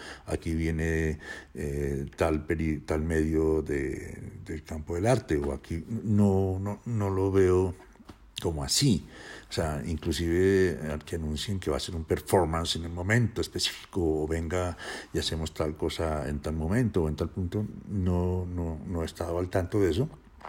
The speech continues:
No sé si lo ha, si se ha dado, y no sé qué sentido tendría, porque es que la movilización es como tan fuerte y como tan espontánea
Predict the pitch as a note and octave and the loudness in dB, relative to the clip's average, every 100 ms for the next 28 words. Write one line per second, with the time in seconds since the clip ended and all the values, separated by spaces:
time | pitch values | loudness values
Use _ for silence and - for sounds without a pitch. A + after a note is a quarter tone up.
0 | - - - F#2+ F2+ - E2 F#2 E2+ D#2+ | -18 -20 -4 0 2 2 0 0 2 2
1 | D2 C#2+ - - - E2 E2+ E2+ F2 F#2 | 0 -2 -6 -8 -6 -6 -4 -2 2 2
2 | F2+ A#2 - - - - - - D2+ D2+ | 4 2 0 -8 -12 -14 -14 -6 -4 -2
3 | D2 E2 - G#2+ G#2 G2 G#2 E2 C#2 D2+ | -2 -2 0 0 4 4 4 2 2 2
4 | D#2 - D2+ G2+ G2+ F#2+ D#2 C#2+ D2 D#2 | 2 -2 -2 2 4 4 2 0 -2 -4
5 | D#2+ E2 E2 E2+ F2 B2 G#2+ G2+ D#2+ D2+ | -6 -6 -4 -4 -4 0 0 2 0 2
6 | F#2 E2+ A2 A2 A2 - F2 D2+ D2 C#2+ | 0 2 4 4 2 -2 -4 -2 -4 -4
7 | - D#2 - F2+ F#2 G#2+ A2+ | -4 0 2 2 2 2 0